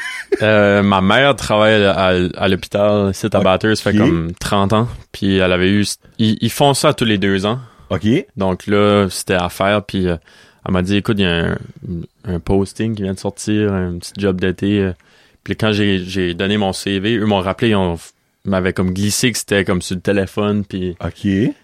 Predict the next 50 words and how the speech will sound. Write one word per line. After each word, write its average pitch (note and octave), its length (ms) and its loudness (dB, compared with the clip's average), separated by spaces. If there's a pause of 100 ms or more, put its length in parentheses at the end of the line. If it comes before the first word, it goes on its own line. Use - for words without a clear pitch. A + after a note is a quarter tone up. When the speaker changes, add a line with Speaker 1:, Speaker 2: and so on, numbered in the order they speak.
(120)
Speaker 1:
espèce A2 420 2
de G2 200 2
job A2+ 360 4
de G#2 100 4
comme F2+ 380 0
call G#2 260 2
center, G#2 480 0
là. C#3 140 -4 (640)
Fait G2+ 140 -2
que G#2+ 40 2
là, A2 120 6
j'étais B2+ 100 6
Speaker 2:
Wow! B2+ 640 4
Speaker 1:
comme, - 180 -4
Speaker 2:
Hey, B2 220 2
Speaker 1:
j'étais, - 180 -2
Speaker 2:
sorry, C#3 380 6
man. C3+ 100 4
Speaker 1:
ça A2+ 140 6
m'intéressait C3 580 4
vraiment A2+ 400 2
pas, C3 220 0
puis A2+ 160 -4
là, A2+ 140 2 (540)
quand B2 140 0
j'ai A2+ 120 2
rencontré A2 500 0
le G#2+ 40 0
boss, G#2 400 -2
il F#2+ 80 -4
m'a F2+ 160 -2
dit, F#2+ 320 -4
il - 80 -8
m'a F#2+ 80 2
expliqué, - 460 -4
puis - 120 -12
j'étais F#2 120 -2
comme, « F2 100 -12 (560)
OK, A2+ 120 -4
ouais, G2 240 0
je - 60 -14
suis - 120 -12
down », F#2 500 -2
puis - 140 -14 (480)
Speaker 2:
Wow! A#2+ 680 -8 (160)
Speaker 1:
puis A2+ 100 -2
là, A2 140 4
c'est G#2 200 0
ça, A#2 160 0
euh, G2 400 2